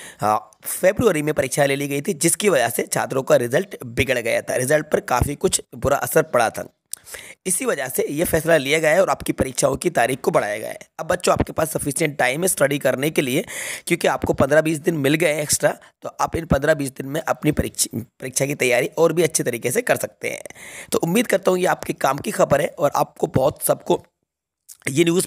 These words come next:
पसंद भी आई होगी, क्योंकि आप भी यही चाह रहे होंगे कि आपकी परीक्षाओं की तारीख को बढ़ाया जाए, जिससे कि आपको स्टडी करने के लिए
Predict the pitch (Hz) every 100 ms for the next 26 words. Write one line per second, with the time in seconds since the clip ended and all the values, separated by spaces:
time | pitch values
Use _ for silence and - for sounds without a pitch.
0 | - 139 151 156 175 135 135 180 185 165
1 | 147 135 139 - 220 202 208 165 135 139
2 | 123 120 202 - - - 156 - 127 135
3 | 123 - 143 113 120 - 135 113 113 151
4 | 135 - - - - 131 190 - 175 147
5 | 135 - 143 - 139 143 131 123 120 127
6 | 151